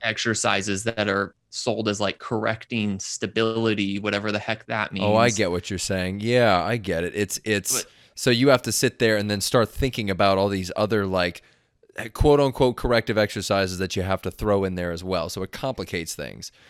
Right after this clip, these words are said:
Speaker 2: So rather,
Speaker 1: Well,
Speaker 2: yeah.
Speaker 1: I'm saying that we don't need to do all that. Like, I don't think we need to go to, you know,
Speaker 2: Yeah.
Speaker 1: it, for a lot of people, we don't need to,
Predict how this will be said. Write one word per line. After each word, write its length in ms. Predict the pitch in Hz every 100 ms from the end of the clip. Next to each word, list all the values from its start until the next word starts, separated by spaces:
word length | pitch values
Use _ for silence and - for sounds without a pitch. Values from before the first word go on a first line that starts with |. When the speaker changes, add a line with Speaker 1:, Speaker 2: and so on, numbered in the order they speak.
| _ -
Speaker 2:
So 120 | 107
rather, 480 | 101 113 117 110 98
Speaker 1:
Well, 160 | 90 - _ _
Speaker 2:
yeah. 160 | - 110
Speaker 1:
I'm 60 | -
saying 180 | 180 143
that 60 |
we 120 | 120 123
don't 400 | 123 123 175 185
need 180 | 120
to 80 | 90
do 80 | 67
all 80 | 65
that. 220 | 73 -
Like, 140 | 120 117
I 60 |
don't 140 | 160 175
think 140 | 175
we 80 | 170
need 220 | 156 160
to 80 | 156
go 380 | 135 107 104 101
to, 540 | - 127 110 104 95 - _ _ _
you 100 | 123
know, 160 | 113 - - _ -
Speaker 2:
Yeah. 180 | 107 87 -
Speaker 1:
it, 260 | - 160 - - - _
for 140 | -
a 60 | 156
lot 140 | 147
of 60 | 160
people, 200 | 175 165
we 180 | - 175
don't 220 | 180 131
need 280 | 139 170 156
to, 180 | 151